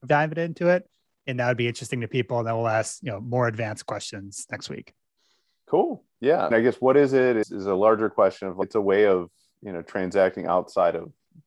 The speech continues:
Speaker 2: banks and traditional institutions, right? You're not on a, an exchange, you're not trading or exchanging funds tethered to anything like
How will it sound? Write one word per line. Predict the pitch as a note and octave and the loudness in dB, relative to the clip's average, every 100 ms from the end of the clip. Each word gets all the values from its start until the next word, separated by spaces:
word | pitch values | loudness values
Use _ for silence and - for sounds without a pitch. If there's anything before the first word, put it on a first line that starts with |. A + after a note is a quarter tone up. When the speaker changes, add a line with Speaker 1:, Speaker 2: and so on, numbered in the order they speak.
| - | -8
Speaker 2:
banks | E2+ F2 - - | -8 -8 -12 -14
and | F#2 E2+ E2 | -12 -12 -10
traditional | F#2 E2 - F#2 | -8 -8 -10 -14
institutions, | - - F2+ - - F2 | -16 -12 -12 -12 -14 -10
right? | E2 D#2 - | -8 -10 -8
You're | F#2 | 0
not | F#2 - | 0 2
on | F2+ E2+ | -2 0
a, | E2 E2 F2+ | 0 -2 -2
an | F2+ | -6
exchange, | - - - F2 D#2+ D#2+ D#2+ - | -8 -14 -8 -6 -6 -10 -12 -10
you're | F2+ | -8
not | E2 E2 D#2+ | -4 -6 -6
trading | - E2+ D#2+ D#2+ D#2+ E2 | -4 -2 -2 -6 -8 -6
or | E2 E2 D#2+ D#2 - | -4 -2 -4 -4 -8
exchanging | - - F#2+ F2 E2 D#2 | -16 -4 -2 0 -2 -2
funds | - E2+ D#2+ D#2 D#2 - - _ _ _ _ _ - - - - _ _ C#3+ - | 2 2 0 -6 -12 -18 -20 _ _ _ _ _ -20 -20 -20 -20 _ _ -18 4
tethered | C3 A2+ G2 | 6 6 6
to | G#2+ | 2
anything | F#2+ F#2 G2 F2+ | 2 0 -2 0
like | D#2+ D#2 | -2 -2